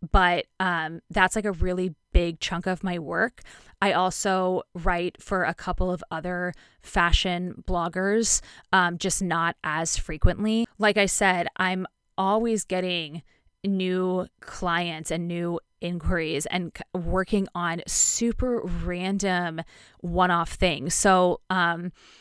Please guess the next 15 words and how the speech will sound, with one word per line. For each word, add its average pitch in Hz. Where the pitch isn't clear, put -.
something 233
really 190
exciting 180
that 160
I've 170
been 185
working 175
on 170
for -
the 170
past, 165
like, 180
month 175
or 185
so. 160